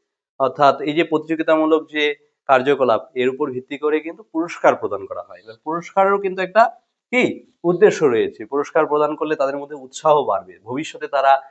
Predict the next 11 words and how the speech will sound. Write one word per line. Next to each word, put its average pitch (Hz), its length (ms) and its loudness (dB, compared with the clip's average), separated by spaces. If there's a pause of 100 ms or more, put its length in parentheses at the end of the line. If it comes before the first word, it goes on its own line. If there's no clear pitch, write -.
(120)
এই 139 160 0
ধরনের 151 300 -6
কাজে 143 240 2
আরো 156 120 4
বেশি 160 300 -2
বেশি 214 240 -10
বেশি 175 220 -8
বেশি 180 200 -14
করে 160 300 -2 (460)
যুক্ত 143 300 -2
হবে। 80 300 -4